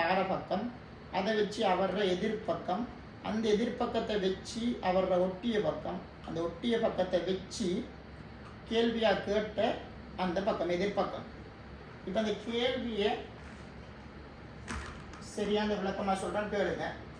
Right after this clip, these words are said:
இப்ப நீங்க முதலாவது கேள்வியை பாத்தீங்கன்னு சொன்னா பக்கம் சி-யில் காணப்படும் புள்ளி.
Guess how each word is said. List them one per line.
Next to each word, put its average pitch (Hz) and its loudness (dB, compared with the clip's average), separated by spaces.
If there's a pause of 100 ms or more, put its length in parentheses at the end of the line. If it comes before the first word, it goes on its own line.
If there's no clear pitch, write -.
(360)
இப்ப 277 0
நீங்க 262 -4 (120)
முதலாவது 262 4
கேள்வியை 226 2
பாத்தீங்கன்னு 190 0
சொன்னா 156 -2 (680)
பக்கம் 247 4 (120)
சி-யில் 277 -6
காணப்படும் 220 4
புள்ளி. 175 -2